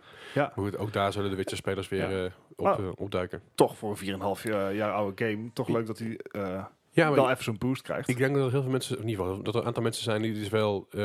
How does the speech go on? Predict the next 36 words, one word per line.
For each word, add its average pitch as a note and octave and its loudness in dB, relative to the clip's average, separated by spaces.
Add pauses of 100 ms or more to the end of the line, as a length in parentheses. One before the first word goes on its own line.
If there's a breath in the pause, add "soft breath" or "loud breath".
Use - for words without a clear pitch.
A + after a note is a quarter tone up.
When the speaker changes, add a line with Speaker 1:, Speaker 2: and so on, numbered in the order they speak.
(120)
Speaker 2:
die G2 -6
game G#2+ 4
ooit F#2+ 0
gekocht - 2
hebben B2 2
en A#2 0
de A2 0
sale A2+ 0
van A2 0
dan G#2 2
ook G#2 0 (400 loud breath)
de - -4
serie D3 4
aan B2+ 4
het A#2+ -2
kijken A2+ 2
zijn G#2+ 0
en G#2 0
denken, G#2+ -4
"Fuck, - -2
ik - -8
moet A#2 -2
die G2 -8
game B2 2
even F#2+ -4
gaan F2+ -4
spelen, E2+ -4
want G#2+ -6
ik - -4
zit - -6
wel F#2+ -4
lekker G2 -6
in G#2 -2
de G#2+ -2
vibe A#2+ 2
nu." F2 -10